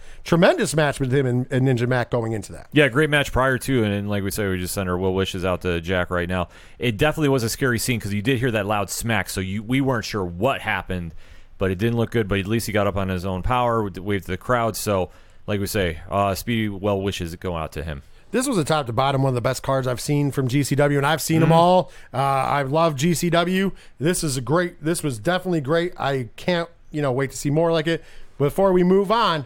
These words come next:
Speaker 1: what was your favorite match or moment from G C W's, uh, You Wanna Understand from Queens, New York?
Speaker 2: To be honest with you, I have three that stand out. I'll do it bullet point style. Homicide Grim Reefer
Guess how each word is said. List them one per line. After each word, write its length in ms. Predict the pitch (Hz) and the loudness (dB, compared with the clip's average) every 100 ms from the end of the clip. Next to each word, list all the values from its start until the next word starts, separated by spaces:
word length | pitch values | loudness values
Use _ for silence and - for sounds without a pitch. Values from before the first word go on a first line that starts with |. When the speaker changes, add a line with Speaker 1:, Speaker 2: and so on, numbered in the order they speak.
| - | -8
Speaker 1:
what 240 | 127 233 339 | 2 2 4
was 160 | 269 | 2
your 120 | 226 240 | 0 2
favorite 420 | 247 254 240 233 | 2 2 0 0
match 580 | 254 202 123 123 - - - - - - - | 0 0 -2 -8 -16 -20 -20 -20 -20 -4 2
or 180 | 262 | 4
moment 440 | 285 302 190 123 - | 4 4 2 0 -6
from 500 | - 254 285 135 107 - - - - | 0 4 4 2 -4 -16 -20 -20 -2
G 240 | 180 240 | 2 2
C 220 | 226 240 | 2 2
W's, 760 | 208 214 202 202 196 196 175 - - - - - | 4 4 4 2 2 0 -4 -10 -16 -20 -20 -4
uh, 200 | 131 135 | -2 0
You 140 | 139 170 | 2 2
Wanna 160 | 180 | 2
Understand 600 | 175 156 165 - 175 120 92 | 2 0 0 0 0 -2 -4
from 100 | 107 | -2
Queens, 300 | 135 127 107 | 0 0 0
New 80 | 120 | 0
York? 300 | 101 - - - - - | -2 -8 -18 -20 -20 -10
Speaker 2:
To 160 | - 214 | -2 0
be 200 | 180 196 | 2 2
honest 400 | 185 233 262 - | 2 0 0 0
with 160 | 294 285 | -2 0
you, 340 | 311 285 175 - - _ - - _ - - | -2 -2 -8 -18 -20 _ -20 -20 _ -20 -4
I 140 | 151 170 | 0 2
have 200 | 175 151 | 0 -2
three 400 | - 170 196 233 | -6 -4 -2 2
that 160 | 220 | 2
stand 340 | - 196 185 175 | 0 -2 0 2
out. 200 | 175 165 | 2 2
I'll 120 | 147 | -2
do 220 | 123 160 | 0 0
it 60 | 143 | 2
bullet 220 | 139 131 | 0 0
point 200 | 135 117 | -2 -2
style. 360 | - 95 76 - - - - - - | -2 -2 -2 -10 -20 -20 -20 -8 -2
Homicide 420 | 220 220 214 151 | 0 2 0 0
Grim 220 | 165 147 | -2 0
Reefer 480 | 151 151 151 147 | 0 0 0 -2